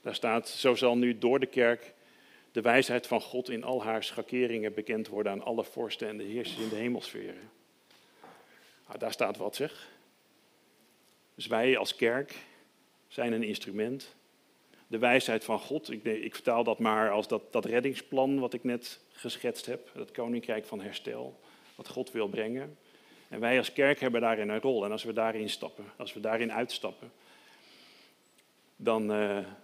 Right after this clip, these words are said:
dan wordt dat bekend in die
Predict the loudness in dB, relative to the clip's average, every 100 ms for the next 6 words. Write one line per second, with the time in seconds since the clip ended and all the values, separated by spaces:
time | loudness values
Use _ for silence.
0 | -20 _ _ _ _ _ _ _ _ -2
1 | 0 0 0 -2 0 2 0 -4 -12 -14
2 | -6 -4 -2 -4 -6 -10